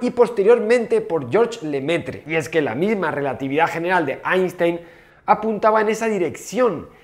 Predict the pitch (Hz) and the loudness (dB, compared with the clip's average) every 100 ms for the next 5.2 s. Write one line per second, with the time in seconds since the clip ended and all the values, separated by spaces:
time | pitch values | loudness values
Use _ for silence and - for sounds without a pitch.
0 | - _ 262 269 190 143 - 135 131 135 | -20 _ 4 4 4 2 -2 -6 -6 -2
1 | 160 196 - - 190 139 - - - _ | 0 -2 -2 0 0 0 -10 -14 -18 _
2 | - 190 165 - - - 226 233 156 - | -8 -4 -2 -4 -10 -4 -2 0 -2 -4
3 | 185 175 170 156 151 160 139 147 147 139 | 2 2 2 0 -2 -4 -2 0 0 0
4 | 139 143 151 160 165 160 - 226 214 202 | 0 0 0 0 0 -2 2 4 6 4
5 | 214 262 | 4 2